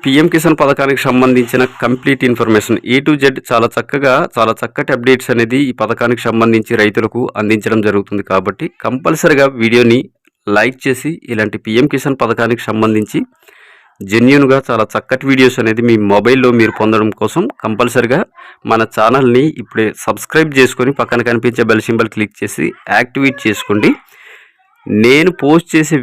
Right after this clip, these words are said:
వీడియో అనేది వెంటనే, పీఎం కిసాన్ పథకానికి సంబంధించిన వీడియో అనేది వెంటనే మీ మొబైల్కి అనేది రావడం జరుగుతుంది. So ఫ్రెండ్స్, ఈ పీఎం కిసాన్ పథకానికి సంబంధించి చాలామంది న్యూ ఫార్మర్ రిజిస్ట్రేషన్ అనేది చేసుకోలేదు అనేసి చాలామంది అయితే అడుగుతున్నారు.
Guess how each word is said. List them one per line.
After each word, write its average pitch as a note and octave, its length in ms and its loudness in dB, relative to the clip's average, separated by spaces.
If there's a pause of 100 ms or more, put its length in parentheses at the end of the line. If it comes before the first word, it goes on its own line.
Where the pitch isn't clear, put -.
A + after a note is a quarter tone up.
వీడియో B2+ 300 4
అనేది A#2 220 2 (180)
వెంటనే, B2+ 440 2 (400)
పీఎం B2 260 2
కిసాన్ B2 280 -2
పథకానికి A#2 420 -2
సంబంధించిన A2+ 500 0 (100)
వీడియో A2+ 260 4
అనేది A2+ 240 0 (100)
వెంటనే G#2 340 -2 (180)
మీ A2 80 2 (160)
మొబైల్కి G#2 440 2
అనేది G2+ 260 -2 (320)
రావడం G2 340 2
జరుగుతుంది. G2+ 420 -4 (800)
So G#2+ 160 -4
ఫ్రెండ్స్, C#3 280 0
ఈ B2 120 -6
పీఎం A#2+ 240 2
కిసాన్ C#3 300 0
పథకానికి B2 480 -2
సంబంధించి A2+ 520 0 (140)
చాలామంది A2+ 560 0 (320)
న్యూ A2+ 240 2
ఫార్మర్ A2+ 420 2
రిజిస్ట్రేషన్ A2 520 -4
అనేది G#2 260 0 (140)
చేసుకోలేదు B2 640 -2
అనేసి A2 240 -2 (100)
చాలామంది A2 440 2
అయితే A#2 180 -4
అడుగుతున్నారు. G2 520 -2